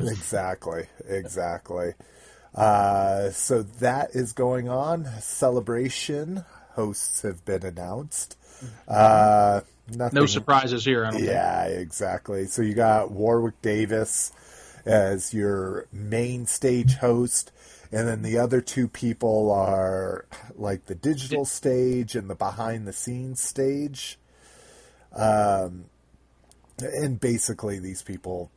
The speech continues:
Speaker 1: really, that's their lot in life is they
Speaker 2: Yeah.
Speaker 1: host <laughs> Star Wars
Speaker 2: Yep.
Speaker 1: Celebration stages.
Speaker 2: Yep.
Speaker 1: Um, but
Speaker 2: Didn't, um, didn't Jason and Jimmy from, uh, the One Star Wars podcast, didn't they s-,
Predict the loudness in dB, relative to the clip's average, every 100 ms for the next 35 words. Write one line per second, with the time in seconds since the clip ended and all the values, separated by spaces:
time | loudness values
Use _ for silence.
0 | -12 -10 -8 -8 -10 -8 -8 -6 -6 -8
1 | _ -6 -6 -8 -10 _ _ -12 -8 -6
2 | -6 _ -12 -10 -8 -8 -8 -10 -10 -8
3 | -8 -8 -8 -10 -14 -8 -6 -4 -4 -4
4 | -6 -14 _ _ -20 _ -6 -2 -2 -2
5 | -2 -2 -2 0 -2 -2 0 0 0 -4
6 | -8 -6 -6 -6 -6 -4 -4 -4 -6 -6
7 | -14 _ -16 -14 -8 -8 -8 -16 -16 -14
8 | -14 0 4 6 8 6 6 4 0 -4
9 | 0 6 6 6 4 4 6 4 2 2
10 | 2 4 6 6 6 0 0 2 2 2
11 | 2 0 0 2 2 4 4 4 2 6
12 | 6 6 6 6 6 4 6 0 0 -4
13 | -2 -2 -4